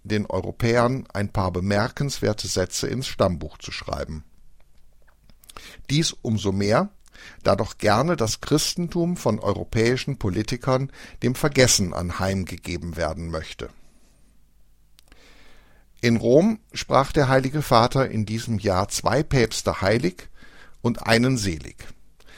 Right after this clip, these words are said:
Am Barmherzigkeitssonntag, dem Sonntag der vier Päpste, wie ihn manche nannten, sprach der Papst seine Vorgänger Johannes Paul den Zweiten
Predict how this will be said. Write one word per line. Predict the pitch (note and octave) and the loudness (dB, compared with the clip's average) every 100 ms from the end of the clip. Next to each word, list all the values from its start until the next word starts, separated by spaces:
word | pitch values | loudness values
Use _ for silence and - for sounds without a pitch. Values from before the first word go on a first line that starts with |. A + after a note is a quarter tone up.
| - - | -20 -10
Am | - G#2 | 0 2
Barmherzigkeitssonntag, | G#2+ G#2 G2+ A2+ - F3 - - D#3+ D#3+ - D#3 E3+ F3 F#3 F#3 - - - - - | 4 4 6 4 4 -2 -4 -4 0 0 0 0 0 2 0 0 -8 -18 -20 -16 -2
dem | G2+ G2 | 0 2
Sonntag | A2 B2 C3 A2+ | 4 4 2 0
der | G#2+ G2+ | 0 -2
vier | - G#2+ | 0 0
Päpste, | - D3 D#3 - - F#2 F#2+ - | 2 2 2 0 -4 -4 -4 -8
wie | G#2 G2 | -6 -2
ihn | G2+ | -2
manche | F#2 F#2+ G2+ | -2 -2 -4
nannten, | F2+ F2 E2+ - C#3+ - - - - - - - | -2 -2 -4 -4 -6 -6 -16 -20 -20 -20 -20 -14
sprach | - A#2 C3 | 0 2 4
der | - C#3 | 2 0
Papst | B2 A#2 - - | 4 4 2 0
seine | G#2+ G2+ | 2 2
Vorgänger | G2+ - B2 B2 B2 C3+ | 0 0 0 2 0 0
Johannes | B2+ G#2 G2 A#2 A2+ | -2 -2 0 0 -2
Paul | - F2+ F2+ | 0 2 2
den | F2 - | 0 -4
Zweiten | - G2+ B2 - E3 | 0 2 2 0 -6